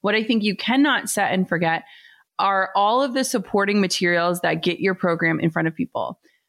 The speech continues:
Something that I always find so fascinating, especially in the online course world, is people spend so much time and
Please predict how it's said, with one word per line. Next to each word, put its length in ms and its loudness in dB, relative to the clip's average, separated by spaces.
Something 320 0
that 120 2
I 200 0
always 340 2
find 260 0
so 140 0
fascinating, 720 -2
especially 560 -2
in 80 4
the 100 2
online 300 0
course 320 -4
world, 240 0
is 100 -4
people 300 0
spend 440 -4
so 640 2
much 480 0
time 560 2
and 180 0